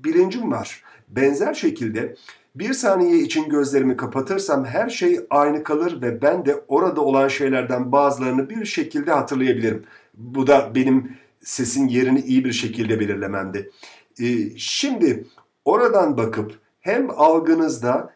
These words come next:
hem belleğinizde dünya bilincine sahip olduğunuzu düşünüyorsunuz. Değişim körlüğü deneyi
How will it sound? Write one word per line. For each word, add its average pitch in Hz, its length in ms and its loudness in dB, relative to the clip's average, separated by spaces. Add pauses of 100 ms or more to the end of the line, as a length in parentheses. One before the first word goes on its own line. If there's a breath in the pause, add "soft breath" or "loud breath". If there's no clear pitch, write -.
hem 220 300 -2
belleğinizde 143 760 0
dünya 151 500 2
bilincine 143 480 0
sahip 151 380 0
olduğunuzu 143 520 2
düşünüyorsunuz. 104 800 -6 (340 soft breath)
Değişim 240 480 0
körlüğü 160 440 2
deneyi 139 420 2